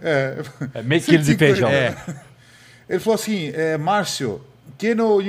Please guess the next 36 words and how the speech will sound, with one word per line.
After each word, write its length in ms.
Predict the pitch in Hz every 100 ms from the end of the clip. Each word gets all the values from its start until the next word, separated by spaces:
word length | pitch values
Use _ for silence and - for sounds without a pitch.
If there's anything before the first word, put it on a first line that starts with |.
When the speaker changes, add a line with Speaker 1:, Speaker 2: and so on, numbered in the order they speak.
| 208
Speaker 1:
uma 280 | 202 180
pergunta 680 | 147 180 160 156 214 220 208
para 200 | 196 190
lhe 120 | 185 185
fazer. 380 | 180 131 113
Sendo 260 | - 220 240
você 220 | 233 -
um 100 | 214
ex-dependente 880 | 208 214 147 185 190 180 156 202 -
que 140 | 185
está 160 | 180 180
sempre 260 | - 196 185
falando 240 | 180 180
da 120 | 165
vida 240 | 143 156 165
de 180 | 135 147
ex-viciado, 720 | 139 127 - 143 170 170 107 - _ _ _ _ _ _ _
você 280 | 139 165 208
é 20 |
um 40 |
cara 200 | 208 202
legal, 460 | 208 190 160 185 214
por 120 | 208
favor, 300 | - 185 170
deixe 380 | 202 147 202 -
o 20 |
passado 320 | - 180 190 180
pra 160 | 196
trás." 380 | 180 131 113 107
Eles 280 | 127 135 131
que 120 | -
ele 100 | 151
Speaker 3:
Ué? 100 | 202
Speaker 1:
quis 120 | 156
dizer. 280 | 139 127 107 - - _ _
É. 240 | 139 117